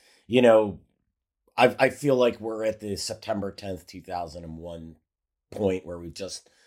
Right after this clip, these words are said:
stuck our head in the sand, think that we could attack these groups and defeat them using air power. Um, you know, take, we've, we've taken our eye off the ball on, on these jihadist groups, and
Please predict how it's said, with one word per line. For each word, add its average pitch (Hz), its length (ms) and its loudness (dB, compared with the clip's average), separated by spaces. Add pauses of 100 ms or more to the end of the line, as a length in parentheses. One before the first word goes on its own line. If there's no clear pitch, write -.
(180)
stuck 101 300 4
our 92 100 -4
head 90 180 -6
in 87 120 -8
the 85 80 -14
sand, 85 580 -10
think 95 240 -10
that 85 160 -18
we 85 80 -16
could 82 220 -18 (560)
attack 101 420 0
these 87 180 -14
groups 87 360 -14
and 80 100 -16
defeat 82 340 -18
them 82 200 -14
using 82 320 -14
air 78 140 -12
power. 80 500 -14 (600)
Um, 71 600 -12
you 92 100 -6
know, 82 80 -4
take, 101 320 -8
we've, 90 260 -12
we've 101 140 -8
taken 107 320 -4
our 90 180 -2
eye 85 160 -8
off 80 180 -14
the 80 60 -20
ball 78 440 -14
on, 78 180 -16
on 80 200 -12
these 76 180 -18
jihadist 76 400 -14
groups, 80 340 -16
and 71 300 -16